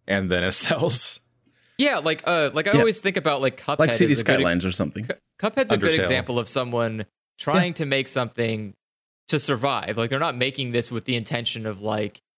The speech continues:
Speaker 2: "Oh, it's gonna be in a museum one day and people will like it fifty years, like, fifty years from now." They're making it to survive, but there's enough creativity and passion behind it that it, that the, it, the finalized product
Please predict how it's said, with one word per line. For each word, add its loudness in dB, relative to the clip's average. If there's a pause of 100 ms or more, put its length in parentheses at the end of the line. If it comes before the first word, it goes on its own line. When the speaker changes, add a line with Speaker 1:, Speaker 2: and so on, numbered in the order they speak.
(180)
Speaker 2:
"Oh, 2
it's -2
gonna -2
be 0
in -2
a -2
museum -2
one -2
day 0
and -6
people -4
will 0
like 0
it -8
fifty -10
years, -8
like, -2
fifty -8
years -4
from -14
now." -6
They're -2
making -2
it -4
to -4 (100)
survive, -4 (460)
but 0 (320)
there's 0
enough -2
creativity -2
and -6
passion -6
behind -4
it -4
that -2
it, -6 (220)
that -4
the, 0
it, -2
the 0
finalized -2
product -4